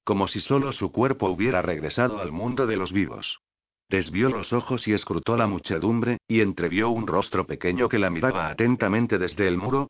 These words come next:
un niño rubio que al parecer había trepado para tener un panorama mejor. Por un instante sintió miedo por el niño, que estaba a gran altura, pero él parecía tan despreocupado como una ardilla. Barrick la alcanzó y le susurró al oído.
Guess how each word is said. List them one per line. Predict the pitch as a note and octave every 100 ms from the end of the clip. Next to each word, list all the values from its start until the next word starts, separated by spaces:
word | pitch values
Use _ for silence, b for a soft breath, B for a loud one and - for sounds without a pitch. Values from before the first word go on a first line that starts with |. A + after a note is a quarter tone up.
| _
un | B2 C#3
niño | B2 A2 F#2+
rubio | F#2+ F#2+ G#2 G2+
que | G#2+
al | F2
parecer | E2 F2 D#2+ G#2 G#2
había | F2+ A#2 C3
trepado | E2+ E2+ G#2 E2+ D#2
para | F2 F#2+
tener | G#2+ C3+ G#2
un | E2+
panorama | F2 D2+ E2+ G2
mejor. | F#2 D2+ D2+ A1 - _ _ _ _
Por | A2 A#2+
un | A#2+
instante | G2+ - A2+ A2+ A2
sintió | - F#2+ - F#2+
miedo | A2 C3+ B2+
por | G#2+ E2+
el | D2+
niño, | G#2+ A2 G#2+ -
que | - E2
estaba | D2 A2+ G#2 F2
a |
gran | D#2+ E2+ A#2+
altura, | A2 G#2+ G2+ G#2+ A2 _
pero | G2 E2+
él | G2 A#2
parecía | F#2+ D#2 - G#2 D#2+
tan | A#2+ G2+
despreocupado | F2+ - G2+ F#2 G2 G2+ A2 G#2+
como | - G2 D2+
una | F2 G#2 A2+
ardilla. | F#2 F2 A#1+ G1+ - _ _ _ _
Barrick | F#2 E2+ F#2
la | F2+
alcanzó | E2+ F#2 F#2 - G#2+ A2
y |
le | G2 F2
susurró | F#2 B2+ A2 B2
al | G#2
oído. | F2+ G2 D#2+ A#1+